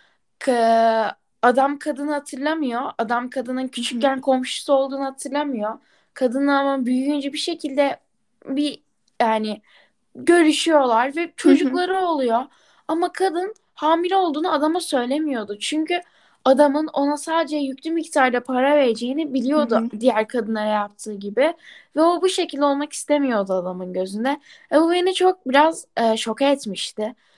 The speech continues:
Speaker 1: Çünkü, yani, kadın artık aşk mı
Speaker 2: <laughs>
Speaker 1: dersiniz, ne dersiniz bilmiyorum. Ama adama karşı nasıl duygular besliyorsa kendisini diğer kadınlar gibi davrandığını, e,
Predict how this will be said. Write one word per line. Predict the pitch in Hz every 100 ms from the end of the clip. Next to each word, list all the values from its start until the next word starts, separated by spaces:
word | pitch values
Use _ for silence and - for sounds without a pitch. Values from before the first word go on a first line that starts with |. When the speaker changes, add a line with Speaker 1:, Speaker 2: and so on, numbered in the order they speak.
| _ -
Speaker 1:
Çünkü, | 285 294 339
yani, | 320 330 339 339 _ _ _ _ _ _ - _ _
kadın | - 277 359 403 240
artık | 277 302 - 381 _ _
aşk | 240 254 - -
mı | 320 339 320
Speaker 2:
<laughs> | -
Speaker 1:
dersiniz, | 302 294 302 - 311 311 311 - _ - - _ -
ne | 277 403
dersiniz | 403 359 370 381 392 311
bilmiyorum. | 311 381 392 311 254 262 311 _ _
Ama | 269 330
adama | 294 285 339
karşı | 349 311 302 233 240
nasıl | 285 339 262
duygular | 277 262 262 240
besliyorsa | 233 233 - 320 349 - 233 - _ _ _
kendisini | 269 262 262 269 - 311 349 381 - 285 233
diğer | 294 311 320
kadınlar | 330 302 302 311
gibi | 294 285
davrandığını, | 285 285 285 285 285 302 330 370 - _ _
e, | -